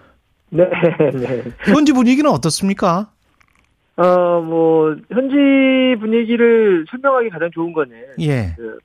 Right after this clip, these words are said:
Speaker 1: 파리 구단의 공식 팬샵이 있습니다.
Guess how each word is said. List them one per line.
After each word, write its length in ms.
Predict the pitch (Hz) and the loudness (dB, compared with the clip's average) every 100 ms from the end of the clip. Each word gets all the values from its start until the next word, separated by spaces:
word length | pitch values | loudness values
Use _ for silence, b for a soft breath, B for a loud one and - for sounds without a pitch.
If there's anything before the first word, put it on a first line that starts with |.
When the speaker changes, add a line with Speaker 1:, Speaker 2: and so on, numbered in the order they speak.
| - | 0
Speaker 1:
파리 480 | 202 254 277 262 240 | 2 2 2 0 -2
구단의 760 | - 175 175 170 170 180 170 | -2 0 2 0 -2 -6 -6
공식 540 | 147 170 190 226 190 - - | -8 -12 -10 -8 -10 -12 -14
팬샵이 420 | 285 294 277 220 | -8 -4 -4 -4
있습니다. 340 | 147 135 123 | -12 -14 -8